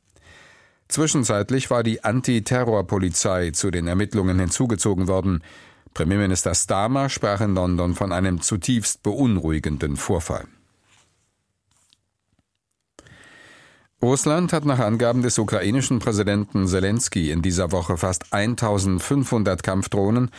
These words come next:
eintausendzweihundert Lenkbomben und mehr als siebzig Raketen gegen die Ukraine eingesetzt.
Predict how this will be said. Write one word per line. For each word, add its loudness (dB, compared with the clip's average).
eintausendzweihundert 0
Lenkbomben 0
und -2
mehr 0
als 0
siebzig -2
Raketen -2
gegen 0
die 0
Ukraine -2
eingesetzt. -2